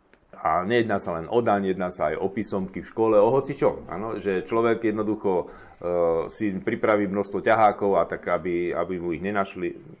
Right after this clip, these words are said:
a podobne. Čiže a bude o toto prosiť.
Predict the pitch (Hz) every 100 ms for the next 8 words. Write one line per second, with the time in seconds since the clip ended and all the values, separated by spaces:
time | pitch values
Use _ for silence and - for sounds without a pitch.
0 | - - _ - - - - - 78 71
1 | 65 80 - _ _ _ _ _ _ _
2 | _ - _ _ 92 87 80 92 117 98
3 | 104 98 98 87 - -